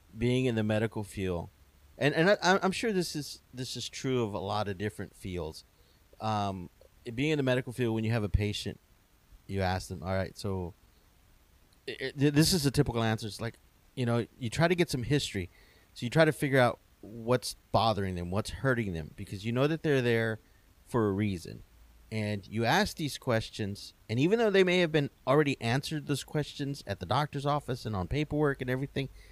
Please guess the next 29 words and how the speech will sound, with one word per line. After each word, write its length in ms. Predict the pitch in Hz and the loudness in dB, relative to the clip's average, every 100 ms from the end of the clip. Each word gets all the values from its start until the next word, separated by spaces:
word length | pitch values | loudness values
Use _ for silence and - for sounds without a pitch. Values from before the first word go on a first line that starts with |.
| - | -4
they 100 | 147 | -2
get 120 | 147 | 0
tired 300 | - 151 151 | 0 0 2
of 100 | 120 | 0
it. 80 | 87 - - - - - - 120 | -2 -10 -18 -18 -18 -18 -8 -2
Um, 380 | 113 107 80 - - - 120 | 0 -2 -4 -12 -20 -14 0
but 180 | 151 | 2
you 120 | 147 139 | 4 2
still 260 | - 196 | 2 2
have 220 | 165 156 - | 2 -2 -4
to 160 | - | -8
ask 320 | - 156 - | -8 -8 -6
them 120 | 143 123 | -6 -6
because 360 | 117 120 110 - | -6 -6 -8 -4
on, 180 | 120 135 | -2 0
not 240 | 113 123 135 | 0 0 2
all 120 | 135 | 4
that 120 | 123 | 2
information 500 | 117 - 113 110 117 | 0 -4 -4 -4 -4
always 180 | 101 95 | -4 -4
translates 600 | - 110 95 92 85 - | -4 -4 -4 -6 -8 -10
to, 120 | - 117 | -8 -4
uh, 100 | 113 | -2
or 200 | 98 95 - - | -4 -6 -10 -2
reaches 360 | 131 135 113 87 | 0 0 -2 -4
us, 220 | 76 - | -6 -8
I 20 | |
should 220 | 87 - | -12 -14
say. 200 | - - | -14 -16